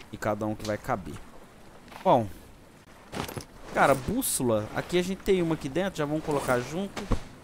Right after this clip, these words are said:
Guardar espaço. Nunca se sabe o dia que vai poder usar isso aí. Essa arma aqui, sinalizador, também não adianta pra nada. É isso. Tô com os baús. Show de bola. Vamos pegar esses dois aqui, já coloca junto ali logo.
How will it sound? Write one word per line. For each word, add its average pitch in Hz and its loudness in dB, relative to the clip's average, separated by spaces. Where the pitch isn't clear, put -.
Guardar 123 4
espaço. 160 2
Nunca 143 -6
se 127 -4
sabe 120 2
o - 0
dia 113 -2
que 110 -10
vai 110 0
poder 107 -2
usar 101 -2
isso - -4
aí. 135 -2
Essa 196 2
arma 143 4
aqui, 123 -6
sinalizador, 120 0
também 113 -2
não 113 2
adianta 101 -2
pra 110 -2
nada. 165 2
É 220 -4
isso. - -2
Tô 123 -8
com - -12
os 139 -4
baús. 139 6
Show 151 2
de 156 -4
bola. 98 2
Vamos 127 -4
pegar 120 2
esses 107 -2
dois 101 -2
aqui, 123 -8
já 117 -4
coloca 98 -4
junto 92 -8
ali 92 -6
logo. 120 2